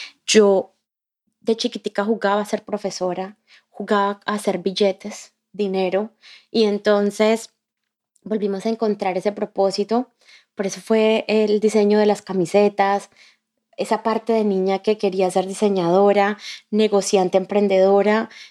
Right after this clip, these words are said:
y, pero todo el tiempo enseñando. Entonces, desde ahí volvimos a ese propósito. Y, mm,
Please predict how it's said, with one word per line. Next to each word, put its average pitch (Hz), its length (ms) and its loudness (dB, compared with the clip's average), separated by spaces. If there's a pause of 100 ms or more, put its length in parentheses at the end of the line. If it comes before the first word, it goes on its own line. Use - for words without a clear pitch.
y, 202 600 6 (500)
pero 214 240 4 (260)
todo 202 140 -4
el 190 140 -8
tiempo 220 280 -4
enseñando. 180 680 -6 (320)
Entonces, 208 360 -6
desde 240 360 2
ahí 196 220 -2
volvimos 208 440 -2
a 202 60 2
ese 180 160 0
propósito. 170 720 -6 (680)
Y, 226 580 4
mm, 202 180 4